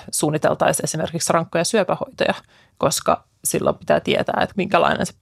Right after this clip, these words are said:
potilaan perusterveys on. Ja jos tähän yhdistäisi sit itsensä mittaamisdataa, itsearvioimiskyselyitä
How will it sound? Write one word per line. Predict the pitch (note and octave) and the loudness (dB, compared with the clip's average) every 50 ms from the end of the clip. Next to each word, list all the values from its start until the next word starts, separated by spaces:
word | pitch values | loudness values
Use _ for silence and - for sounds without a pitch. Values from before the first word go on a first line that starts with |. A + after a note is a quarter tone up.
| _ - | _ -4
potilaan | - - - - - - - | -2 0 2 2 2 4 4
perusterveys | - G#3 G3 F3 - - - - - - - - - - - | 4 4 2 2 0 0 0 0 0 0 0 -2 -2 -2 0
on. | - - F#3+ F#3 - _ - - - - - _ _ | 2 2 2 0 -2 _ -20 -20 -20 -20 -20 _ _
Ja | - D#3 D#3 D3+ - - | 0 2 4 4 4 4
jos | - D#3 D3 - - | 2 0 0 2 2
tähän | - F#3 F3+ F#3 F3 E3+ E3 - | 2 4 4 4 2 2 0 0
yhdistäisi | F3 F3 - - - - - - - - - | 0 -2 0 0 -2 -2 0 0 0 0 -2
sit | - - - - - | -4 -6 -6 -6 -6
itsensä | - - - F#3 E3 - - D#3 | -4 0 2 2 2 2 0 -2
mittaamisdataa, | D#3 - - _ - D#3+ - - - - - - - D3 - - - D3+ C#3+ C#3+ C#3+ - - - | -2 -4 -4 _ -2 -2 0 -2 -2 -4 -2 0 0 -2 0 2 2 4 4 2 2 0 -2 -4
itsearvioimiskyselyitä | D#3 C#3 - - D3+ C#3+ C#3+ C#3+ D3 D3 D3 D3+ D3+ - - - D#3 - - D#3+ D#3 D#3 D#3 - D#3+ | -4 -2 2 2 2 2 2 2 0 0 0 -2 -4 -4 -6 -6 -6 -6 -4 -4 -4 -6 -4 -4 -4